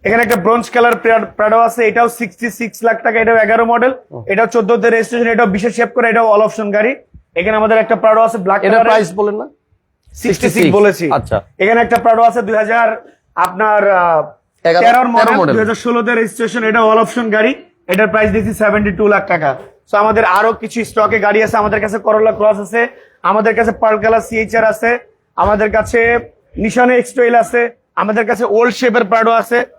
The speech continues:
Speaker 1: আমাদের কাছে Creta Grand আছে। So আপনাদের যে রিকোয়ারমেন্ট, আপনাদের যে গাড়ির চাহিদা, আপনারা গাড়ি বাজার বিডির সাথে যোগাযোগ করবেন। আমাদের যে ফোন নাম্বার দেওয়া আছে স্ক্রিনে, জিরো সেভেন ডাবল ওয়ান ফাইভ ডাবল সেভেন এইট ফোর থ্রি,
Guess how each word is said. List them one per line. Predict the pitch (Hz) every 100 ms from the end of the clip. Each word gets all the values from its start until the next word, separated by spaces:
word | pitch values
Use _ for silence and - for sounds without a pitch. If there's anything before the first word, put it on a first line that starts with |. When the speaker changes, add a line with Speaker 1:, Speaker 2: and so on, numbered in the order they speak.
| _
Speaker 1:
আমাদের | 180 214 220 220
কাছে | 220 247 240 240 - _
Creta | 240 226 247 190 160
Grand | 208 226 226
আছে। | - 233 - _ _ _ 220
So |
আপনাদের | 185 185 - 220 202 226 180
যে | 220
রিকোয়ারমেন্ট, | 202 180 220 226 208
আপনাদের | 180 170 202 202 185
যে | 214
গাড়ির | 175 185 208
চাহিদা, | 214 202 208 180 123 _ _ -
আপনারা | 160 190 202
গাড়ি | 180 190
বাজার | 202 202 202
বিডির | 202
সাথে | 185 202 185
যোগাযোগ | 180 196 190
করবেন। | 214 208 240 240 _ -
আমাদের | 160 180 190
যে |
ফোন | 175 185
নাম্বার | 190 196 185
দেওয়া | 190
আছে | 185
স্ক্রিনে, | 185 - 202 220 - _ _ _
জিরো | 180 185
সেভেন | - 196 196
ডাবল | 190
ওয়ান | 208 202
ফাইভ | 190 180
ডাবল | 190 190
সেভেন | 196 185
এইট | 185
ফোর | 202 185
থ্রি, | 214